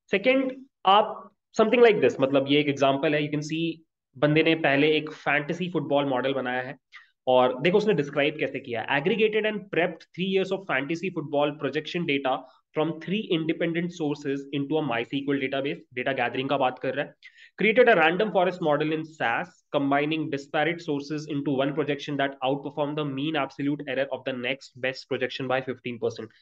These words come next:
मेट्रिक्स की बात हो रही है, नंबर्स की बात हो रही है, इम्पैक्ट को क्वांटिफाई करने की बात हो रही है। सेकंड वाला देखो, एंटरटेनमेंट इंजन, "Aggregated data from I M D B and Rotten Tomatoes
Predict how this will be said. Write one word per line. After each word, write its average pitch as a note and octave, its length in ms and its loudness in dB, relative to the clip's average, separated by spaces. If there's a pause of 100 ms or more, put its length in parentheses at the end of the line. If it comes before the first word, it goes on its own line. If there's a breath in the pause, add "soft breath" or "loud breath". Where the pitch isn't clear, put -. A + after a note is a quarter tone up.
(360 soft breath)
मेट्रिक्स C3+ 420 0
की D3 100 -2
बात B2 260 2
हो B2 80 0
रही B2+ 100 -2
है, C3 60 0
नंबर्स B2 440 2
की C#3 80 -4
बात A#2+ 220 0
हो B2 60 -4
रही A#2+ 120 -6
है, E3 120 -2 (300 soft breath)
इम्पैक्ट C#3 500 0
को E3+ 100 0
क्वांटिफाई B2+ 480 0
करने A#2 260 -4
की A#2 100 -6
बात A2 240 -4
हो A2 60 -4
रही A2+ 120 -6
है। A#2 60 -10 (300 loud breath)
सेकंड F#3+ 240 4
वाला F#3+ 160 8
देखो, F3 380 2 (120)
एंटरटेनमेंट F3 520 4
इंजन, B2 280 -2 (480 loud breath)
"Aggregated G#3 520 4
data F#3 220 4
from G3 140 2 (120)
I C#3+ 160 2
M D#3 80 -2
D D#3+ 100 -2
B D#3+ 60 -4
and E3 200 -2
Rotten C#3 280 -4
Tomatoes C#3+ 420 -4